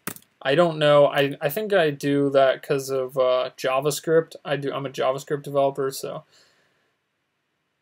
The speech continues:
Uh, all right. Well, another wa-, another video almost error-free, but there you go. That's it. Um, that was a B F S solution. Let me know if you have a better one.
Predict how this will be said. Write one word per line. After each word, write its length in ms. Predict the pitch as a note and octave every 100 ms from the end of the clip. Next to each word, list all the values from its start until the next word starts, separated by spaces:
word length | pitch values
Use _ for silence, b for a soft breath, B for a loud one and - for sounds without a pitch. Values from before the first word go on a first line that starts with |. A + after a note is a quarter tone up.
| _
Uh, 760 | E3 F3 E3+ E3+ E3 D#3 D3 - - D#3+
all 200 | C#3+ D3+
right. 180 | C#3
Well, 340 | C#3+ C#3 C#3 C#3
another 520 | D3 D3 G3 F#3+ F#3+
wa-, 300 | E3+ D#3 D#3+ D3+
another 300 | D3+ F#3+ F#3+
video 320 | F#3 F#3 E3
almost 560 | D3+ E3 F3+ E3+ - -
error-free, 720 | D#3+ D#3+ D3+ - C#3 C3+ C#3
but 320 | C3 B2+ B2+ D3
there 220 | C#3 C3+
you 100 | C3
go. 240 | B2+ B2+
That's 320 | C3 C3 -
it. 340 | C#3+ C3+ C#3 -
Um, 500 | D#3 C3+ C3 C3 C3
that 100 | C3+
was 160 | C#3
a 60 | C3+
B 260 | C3+ C#3 C#3
F 160 | C#3
S 200 | D3 C#3+
solution. 560 | - C#3+ C#3+ C#3+ C#3+ C#3+
Let 80 | D3+
me 60 |
know 80 | E3
if 140 | D#3
you 40 | D#3
have 80 | C#3+
a 60 |
better 340 | C3+ C3 C3+ C#3+
one. 400 | D3+ D#3+ E3